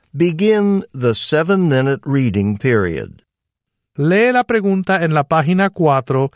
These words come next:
Speaker 2: y los artículos que aparecen en las páginas cinco y seis. Ahora tienes siete minutos para leer.
Speaker 1: Stop. The reading period is over. Now turn to page seven.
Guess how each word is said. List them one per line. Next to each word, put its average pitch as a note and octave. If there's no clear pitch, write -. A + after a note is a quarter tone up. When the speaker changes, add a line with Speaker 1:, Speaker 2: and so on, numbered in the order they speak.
Speaker 2:
y D#3
los D3+
artículos G#3
que E3
aparecen D#3+
en D3+
las C#3
páginas D3
cinco G3+
y E3+
seis. -
Ahora E3
tienes E3+
siete G3
minutos F#3
para D3+
leer. C3+
Speaker 1:
Stop. -
The G2
reading C#3
period C#3+
is D3+
over. G#2
Now F3
turn F3+
to F#3
page A#2
seven. E2+